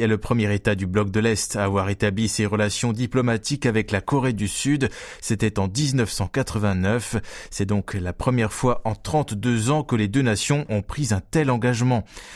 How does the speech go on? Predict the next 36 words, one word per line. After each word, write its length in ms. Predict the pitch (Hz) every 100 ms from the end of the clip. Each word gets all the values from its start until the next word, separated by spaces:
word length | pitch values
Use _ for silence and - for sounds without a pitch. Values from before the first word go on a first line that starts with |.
| - -
Le 140 | 113
locataire 520 | 123 113 120 - 113 107
de 80 |
la 160 | 104 98
Changwade 520 | - 117 117 113 113 107 -
a 80 | 104 104
en 80 |
personne 480 | 101 107 - 117 107
fait 120 | -
cette 220 | 107 107 117
annonce 400 | 123 127 113 117
devant 340 | 110 110 113
les 120 | 110
journalistes, 600 | 110 120 117 135 131 -
ajoutant 420 | 117 113 127 143 131
que 160 | 135
lui 400 | 120 127 156 - 135
et 120 | 127
le 120 | 120
leader 400 | 117 147 131 117
hongrois 440 | 123 107 107 135 - - - -
avaient 200 | 107 104
également 400 | 107 104 104 104
échangé 400 | 98 110 104 117
sur 200 | - 104
les 120 | 98
moyens 280 | 101 110 110
de 120 | 95
rehausser 520 | 95 131 123 107 -
la 140 | 120 101
coopération 720 | - 139 131 113 107 - 110
substantielle 800 | - 139 - 127 113 - 143 127
dans 140 | 104
chaque 360 | - - 151 110
domaine 300 | 110 98 92
concerné. 640 | 131 107 107 95 98 120